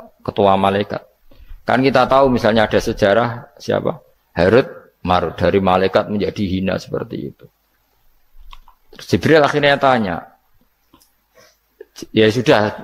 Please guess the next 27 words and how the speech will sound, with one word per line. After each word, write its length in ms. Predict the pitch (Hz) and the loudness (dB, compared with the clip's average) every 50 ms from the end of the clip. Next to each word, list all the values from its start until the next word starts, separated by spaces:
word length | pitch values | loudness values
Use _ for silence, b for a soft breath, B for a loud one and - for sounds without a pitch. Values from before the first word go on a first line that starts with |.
| - - - - | -20 -20 -12 -6
Jibril 360 | - 120 - - 131 139 131 | -4 -2 2 2 2 2 2
punya 240 | 123 131 123 117 113 | 2 2 2 2 2
apa, 80 | 113 | 0
terus 200 | 117 - 117 110 | 0 -2 -2 -2
ditanya 360 | - 113 123 117 117 113 113 101 | -2 0 0 2 2 2 0 0
Nabi, 320 | 107 107 101 - - 95 95 | 0 -2 -2 -4 -8 -10 -2
"Kamu 440 | - 98 95 95 101 123 139 139 127 | 0 0 2 2 0 0 0 0 0
untungnya 360 | 113 113 110 110 107 95 92 | 0 0 0 0 0 0 -2
apa 400 | - - - 123 131 135 147 143 | -2 -2 -2 -2 -2 -4 -6 -12
setelah 360 | - - 113 110 - 110 107 104 | -12 -10 -6 -2 -2 0 -2 -2
jadi 280 | - 104 92 - 107 104 | -2 -6 -4 -4 -4 -4
safir 400 | - - 98 95 - - 110 101 | -2 -2 -2 0 0 0 0 0
saya, 400 | - 104 101 101 101 90 80 - b b b b b b _ _ | 0 0 0 0 0 -2 -4 -6 b b b b b b _ _
jadi 240 | - 110 - 110 104 | -6 -6 -4 -4 -4
panitia 640 | - - 92 92 92 92 87 - 95 98 98 101 98 | -4 -4 -4 -2 -4 -6 -8 -4 -2 0 0 0 0
yang 160 | 92 92 90 | -2 -4 -6
ngurusi 280 | 92 92 - - 107 | -6 -8 -8 -8 -6
wahyu?" 440 | 98 85 82 - - 104 101 - - - _ _ _ _ _ _ _ _ _ _ _ _ _ | -4 -4 -6 -6 -10 -14 -14 -14 -14 -16 _ _ _ _ _ _ _ _ _ _ _ _ _
Terus 200 | - - 110 - - | -18 -16 -16 -12 -6
kata 680 | - 95 98 - 92 90 87 87 87 87 87 85 - - | -6 -6 -4 -2 -2 0 0 0 -2 -4 -4 -8 -8 -8
malaikat 360 | 87 87 85 87 - - - | -6 -6 -6 -6 -6 -6 -6
Jibril, 480 | - - - - - - 107 117 117 110 | -6 -10 -12 -10 -6 -4 -4 -4 -4 -6
"Saya 440 | 104 - - 101 98 101 110 107 107 | -8 -8 -6 -6 -4 -2 -2 -2 -2
tidak 240 | 101 98 101 - | -2 -4 -4 -6
pernah 320 | - - 92 92 92 98 95 | -8 -10 -8 -6 -6 -6 -6
merasa 440 | 87 90 95 92 87 - - 95 - | -4 -2 -2 -2 -2 -2 -4 -6 -6
aman. 600 | 87 90 85 85 87 85 95 113 135 143 135 | -4 -4 -4 -4 -6 -6 -6 -6 -6 -8 -10